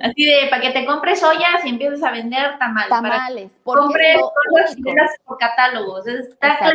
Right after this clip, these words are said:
Speaker 1: clasificadísimo.
Speaker 2: O sea, claro, entonces no, no vemos a, a ver, pues, soy una mujer, ¿no? Quiero dinero para maquinaria porque voy a poner un, o sea, no, <laughs> no existe eso, ¿no? Porque desde muy pequeñitas nos van diciendo, "No, no, micro,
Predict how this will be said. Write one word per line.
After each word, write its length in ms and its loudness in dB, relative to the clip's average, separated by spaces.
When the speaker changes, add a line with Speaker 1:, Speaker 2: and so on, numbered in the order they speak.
Speaker 1:
clasificadísimo. 880 -6
Speaker 2:
O 680 -20
sea, 100 -12
claro, 260 0
entonces 260 -6
no, 120 -8
no 160 -4
vemos 320 -8
a, 260 -4
a 40 -4
ver, 200 -10
pues, 140 -20
soy 180 -10
una 160 -10
mujer, 600 -8
¿no? 340 -10
Quiero 540 -6
dinero 460 -6
para 180 0
maquinaria 760 -6
porque 200 -14
voy 120 -4
a 140 -6
poner 360 -8
un, 160 -12
o 80 -12
sea, 140 -8
no, 300 -10
<laughs> 60 -12
no 220 -4
existe 640 -10
eso, 240 -8
¿no? 140 -10
Porque 280 -6
desde 260 -4
muy 220 -6
pequeñitas 680 -8
nos 140 -8
van 140 -4
diciendo, 320 -12
"No, 140 -10
no, 160 -10
micro, 420 -6